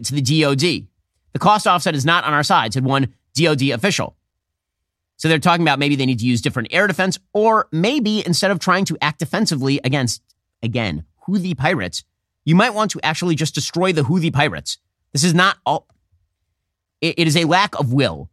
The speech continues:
that leads to this, not a lack of resources. The United States is the most powerful military and most powerful navy in world history.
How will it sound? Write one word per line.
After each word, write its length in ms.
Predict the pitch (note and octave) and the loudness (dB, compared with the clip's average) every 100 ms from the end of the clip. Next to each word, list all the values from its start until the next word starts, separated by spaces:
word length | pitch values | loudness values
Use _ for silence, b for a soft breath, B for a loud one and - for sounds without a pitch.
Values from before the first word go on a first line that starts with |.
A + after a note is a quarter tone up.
| - | -4
that 100 | C#3 | 0
leads 340 | D#3 F3 C#3 | 2 2 0
to 60 | B2 | -4
this, 240 | F#2 F2 - | -6 -8 -6
not 240 | B2+ D#3 D#3+ | 0 0 0
a 60 | D3 | -2
lack 340 | A#2+ A#2+ - - | 0 0 -2 -6
of 120 | G#2 | 0
resources. 600 | C3 A#2+ F2 - - - - _ _ _ _ _ _ _ _ _ | 0 0 -4 -8 -10 -14 -20 _ _ _ _ _ _ _ _ _
The 60 | D3 | 2
United 200 | F3+ G3+ | 2 2
States 180 | F#3+ D3 | 0 0
is 40 | |
the 60 | E3+ | 0
most 120 | - | 2
powerful 320 | E3 F#3 F3 | 2 2 2
military 420 | D#3 D#3+ D#3 D3 | 0 0 0 0
and 60 | C#3 | 2
most 160 | C#3+ | 0
powerful 260 | D#3 D#3 C#3 | 2 2 0
navy 220 | C#3 C3+ | -2 0
in 80 | C3 | 0
world 220 | B2 B2 | 0 0
history. 480 | A#2 - F#2+ C#2+ D2+ | -2 -4 -6 -8 -12